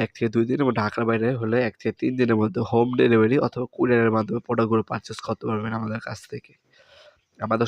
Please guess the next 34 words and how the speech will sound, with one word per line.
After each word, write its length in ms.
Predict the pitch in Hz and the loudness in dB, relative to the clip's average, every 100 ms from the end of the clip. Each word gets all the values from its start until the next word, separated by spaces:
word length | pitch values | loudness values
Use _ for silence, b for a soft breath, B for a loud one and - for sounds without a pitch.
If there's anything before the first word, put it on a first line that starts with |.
| - | -2
শপে 220 | 120 120 117 | 0 4 4
এসে 140 | - 117 | 2 0
প্রোডাক্টগুলো 340 | 120 117 117 113 | 0 4 2 2
নিতে 140 | 117 117 | 0 -2
পারেন। 160 | 117 117 - | -2 -4 -6
শনি 180 | 131 127 | -4 0
থেকে 140 | 127 123 | 0 2
বৃহস্পতিবার 600 | 120 113 - 117 110 110 117 B B B B - | 2 2 0 -2 0 0 -2 B B B B -4
সকাল 260 | 117 110 113 113 | -2 2 2 2
দশটা 240 | 110 123 117 | 0 2 2
থেকে 140 | 117 117 | 2 0
রাত 140 | 107 - 117 | 0 -4 -4
আটটা 180 | - 117 | -2 0
পর্যন্ত 200 | 117 113 110 | 2 2 2
আমাদের 180 | 104 110 | 0 -2
শপ 140 | 117 - 107 | -6 -6 -10
ওপেন 200 | - 113 - | -6 -6 -6
থাকে। 240 | 107 - _ _ _ _ b b - | -8 -10 _ _ _ _ b b -6
আমাদের 280 | 110 110 113 | -4 -2 -2
শপে 240 | - 113 127 113 | -2 -2 0 0
এসেও 220 | - 120 - | 2 0 0
চাইলে 260 | 113 110 165 B B B - | 0 0 -2 B B B -4
প্রোডাক্টগুলো 500 | 117 113 - - 127 - | 0 0 -2 -2 -2 -2
পারচেজ 280 | - - - | -6 -6 -8
করতে 160 | 208 - | -8 -6
পারবেন। 220 | 190 170 - _ b b b | -6 -8 -14 _ b b b
নয় 240 | - 113 120 | -2 0 0
থেকে 160 | 120 123 - | 0 -2 -2
সাতাশ 340 | 113 120 113 120 | -2 0 0 2
এমএম 180 | 117 104 | 0 0
পর্যন্ত 320 | 120 117 117 127 - - | 0 0 0 -2 -2 0
ইমপ্যাক্ট 320 | 123 - 127 - | -2 -2 -4 -2
সকেট 260 | 110 - 113 | -2 -2 0
দেওয়া 180 | 117 117 | 4 4